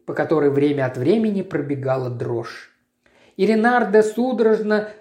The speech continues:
сжимал пальцами одеяло, как тогда сжимал горло маленькой Рок. Он слышал, как били часы,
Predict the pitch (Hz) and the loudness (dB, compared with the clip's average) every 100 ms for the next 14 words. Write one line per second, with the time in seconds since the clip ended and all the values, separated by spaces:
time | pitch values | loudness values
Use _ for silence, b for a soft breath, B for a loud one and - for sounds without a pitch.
0 | - 147 143 190 190 190 185 180 180 175 | -18 -8 -2 0 0 -2 0 -2 -2 -2
1 | 175 170 170 160 180 185 233 170 131 120 | -4 -2 -2 -2 -2 0 0 0 -2 -4
2 | - 139 - 151 139 175 208 - 170 170 | -4 -4 -4 -6 -2 2 2 0 -2 0
3 | 160 165 139 139 147 143 147 147 - _ | 0 0 0 2 2 2 -2 -4 -8 _
4 | - 139 135 131 131 120 139 127 135 - | -10 -6 -4 -4 -6 -6 -6 -4 -4 -6
5 | - - - _ _ _ - 151 - 160 | -10 -18 -20 _ _ _ -8 -8 -2 2
6 | 214 190 - 127 117 - 131 120 131 147 | 2 2 -2 -6 -6 -4 -4 -4 -6 -4
7 | 139 - 151 - - 147 117 | -6 -6 -10 -10 -6 -4 -6